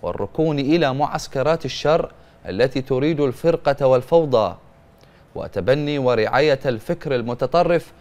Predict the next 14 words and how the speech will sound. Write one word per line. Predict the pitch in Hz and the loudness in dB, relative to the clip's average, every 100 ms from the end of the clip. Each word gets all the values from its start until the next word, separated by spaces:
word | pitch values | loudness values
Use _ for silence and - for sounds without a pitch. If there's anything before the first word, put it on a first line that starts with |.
| - - | -20 -8
من | 170 185 | -4 -2
خلال | - 180 214 214 | -2 2 4 4
دعم | 160 170 180 165 | 2 0 0 -2
قوى | - 165 170 | 0 2 2
الشر | 143 - 135 147 - | 0 -2 -2 -2 -6
من | 143 170 | -4 -2
الميليشيات | 151 131 131 113 - 113 147 170 | -2 -2 -2 -4 -2 0 0 0
وأصحاب | 143 127 - 151 151 | 0 -2 -4 -2 0
الأفكار | 139 113 - - 151 | -2 -4 -6 -2 0
المتطرفة، | 143 110 113 123 - 156 123 - 95 - - - - - - | 0 -2 -2 0 2 2 2 0 -4 -6 -20 -20 -20 -18 -8
والذي | 87 120 120 | -2 0 0
بات | 104 135 143 147 | 2 2 2 0
المال | 131 107 143 147 | -2 0 0 0
القطري | 127 107 156 - 147 160 180 | 0 0 -2 2 2 2 0